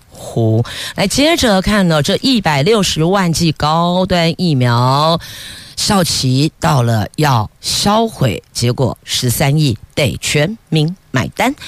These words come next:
在今天中国时报A四生活综合版面的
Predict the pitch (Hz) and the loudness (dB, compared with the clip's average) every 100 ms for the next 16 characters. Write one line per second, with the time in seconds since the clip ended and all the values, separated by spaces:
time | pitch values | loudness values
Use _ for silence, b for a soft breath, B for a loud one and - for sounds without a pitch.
0 | B B - 180 185 208 254 269 208 175 | B B -2 0 0 0 0 2 0 0
1 | 165 170 143 - 160 151 151 143 - 143 | 0 0 0 0 2 2 2 -2 -2 0
2 | 101 - 143 147 - 113 - 165 190 - | 0 0 0 0 0 -2 0 -2 0 0
3 | 117 - 143 113 113 143 131 110 - 120 | 0 0 -2 0 0 2 2 0 0 0
4 | 85 62 | 0 -2